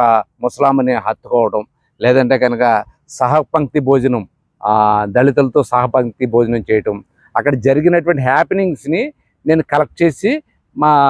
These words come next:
బ్యూరోకి ఇవ్వటం అన్నమాట అండి. దాన్ని పాల్చి-, కాబట్టి ఆయన్ని దగ్గరగా చూసేటువంటి అవకాశం,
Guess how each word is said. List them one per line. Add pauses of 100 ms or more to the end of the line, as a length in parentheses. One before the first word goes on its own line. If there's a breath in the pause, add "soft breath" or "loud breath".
(960)
బ్యూరోకి
ఇవ్వటం
అన్నమాట
అండి. (240)
దాన్ని (160)
పాల్చి-, (280)
కాబట్టి
ఆయన్ని
దగ్గరగా (120)
చూసేటువంటి
అవకాశం,